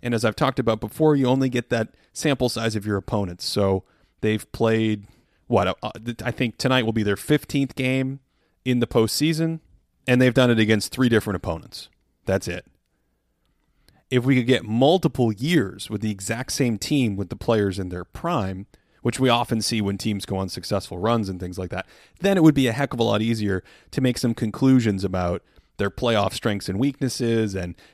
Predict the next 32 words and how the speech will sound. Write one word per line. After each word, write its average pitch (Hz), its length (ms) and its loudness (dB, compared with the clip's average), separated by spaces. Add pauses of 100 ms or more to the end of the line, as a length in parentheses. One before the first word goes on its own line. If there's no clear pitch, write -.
connect - 440 -4
the 104 60 -6
regular 101 400 -2
season 120 380 0
and 101 120 -2
things 104 200 -4
like 95 140 -4
that. 120 180 -4 (220)
But 123 120 -4
we 175 80 2
don't 240 160 2
have 156 160 4
the 127 80 2
luxury 117 400 2
of 120 120 0
doing 190 220 2
that. - 200 -14 (760)
We 131 160 4
don't 208 200 2
have 135 460 -2
that 113 160 2
information. 127 640 -2 (1500)
Uh, 117 60 -6
last 156 360 -2
season's 151 560 -2
regular 127 520 0
season 120 320 0
information 110 680 -2 (420)
is 120 200 -2
outdated, 123 680 0 (440)
not 165 400 -2
because 165 840 2